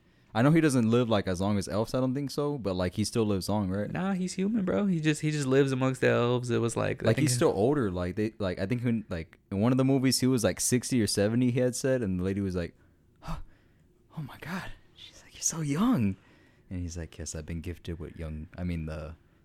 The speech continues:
Speaker 1: some shit like that. I, f-, I forgot, bro. But yeah, basically, he lives long, though. He's
Speaker 2: I'm
Speaker 1: like
Speaker 2: sure he, yeah, I mean, he might lived a long life. I, I don't know,
Speaker 1: No, no,
Speaker 2: Ar-,
Speaker 1: like, I'm
Speaker 2: Aragorn's
Speaker 1: saying he has
Speaker 2: story
Speaker 1: long,
Speaker 2: beyond the,
Speaker 1: like, long
Speaker 2: beyond the,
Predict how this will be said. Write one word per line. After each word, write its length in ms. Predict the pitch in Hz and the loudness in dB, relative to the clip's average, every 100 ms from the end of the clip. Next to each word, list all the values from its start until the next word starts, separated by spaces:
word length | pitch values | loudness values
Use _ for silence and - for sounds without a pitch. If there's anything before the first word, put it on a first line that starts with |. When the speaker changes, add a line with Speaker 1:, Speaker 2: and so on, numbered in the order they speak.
| _ | _
Speaker 1:
some 180 | - 117 | -4 -4
shit 240 | - 90 | -4 -6
like 140 | 78 82 | -10 -8
that. 120 | 78 | -6
I, 60 | 98 | -4
f-, 120 | 101 | -4
I 100 | 113 | -8
forgot, 380 | 110 92 82 82 | -8 -6 -6 -6
bro. 160 | 82 87 | -6 -4
But 140 | 104 | 2
yeah, 140 | 127 160 | 2 4
basically, 400 | 143 170 151 131 | 2 2 0 2
he 60 | |
lives 260 | 131 143 98 | 2 0 0
long, 280 | 113 156 101 | -2 0 -2
though. 200 | 82 85 | -2 -4
He's 200 | 101 98 | -6 -2
Speaker 2:
I'm 60 | 104 | -2
Speaker 1:
like 100 | 127 | -2
Speaker 2:
sure 140 | 202 | -4
he, 100 | 208 165 | -4 -6
yeah, 180 | 190 240 220 | -10 -10 -8
I 60 | |
mean, 140 | 170 175 | -6 -6
he 80 | |
might 320 | 175 180 175 - | -6 -8 -10 -10
lived 220 | 160 160 | -10 -8
a 40 | 151 | -6
long 260 | 156 151 | -6 -6
life. 260 | 151 151 151 | -8 -8 -8
I, 220 | 143 143 | -8 -6
I 20 | |
don't 140 | 139 143 | -6 -4
know, 220 | 139 131 - | -4 -4 2
Speaker 1:
No, 40 | |
no, 80 | 131 | 4
Speaker 2:
Ar-, 140 | 208 190 | 6 6
Speaker 1:
like, 120 | 151 | 6
I'm 80 | 143 | 4
Speaker 2:
Aragorn's 60 | - | 4
Speaker 1:
saying 160 | 156 | 2
he 80 | 151 | 4
has 120 | 151 | 4
Speaker 2:
story 100 | 127 | 4
Speaker 1:
long, 160 | 131 143 | 4 4
Speaker 2:
beyond 180 | 131 127 | 0 -6
the, 60 | |
Speaker 1:
like, 180 | 117 120 | -4 -2
long 140 | 110 | 0
Speaker 2:
beyond 240 | 127 131 131 | 2 0 -4
the, 180 | 120 | -8